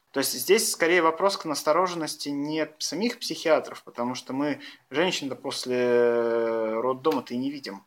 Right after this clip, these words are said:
Это то, с чем сталкиваются как раз, получается, там, педиатры, да, там, акушеры-гинекологи вот в первый год, они это могут заподозрить.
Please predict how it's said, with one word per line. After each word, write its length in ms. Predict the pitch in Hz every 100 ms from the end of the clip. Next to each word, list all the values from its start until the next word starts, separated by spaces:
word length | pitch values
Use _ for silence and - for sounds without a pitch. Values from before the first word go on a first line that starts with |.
| _ -
Это 200 | 135 151
то, 200 | 214 254
с 40 |
чем 200 | - 156
сталкиваются 680 | - 185 214 185 143 127 127
как 160 | 117
раз, 220 | 135 160 165
получается, 760 | 123 120 - 135 127 120 -
там, 200 | 113 110
педиатры, 720 | 175 160 113 107 107 107 101 - _ _ _ _ _ _
да, 220 | - 117
там, 200 | 127 110
акушеры-гинекологи 1120 | 110 - - 170 156 127 123 120 117 110 104 104
вот 160 | 104
в 120 | - -
первый 300 | 113 107 107
год, 220 | 107 107
они 160 | 123
это 200 | 151 139
могут 300 | 113 110 110
заподозрить. 760 | 107 113 120 113 104 - 104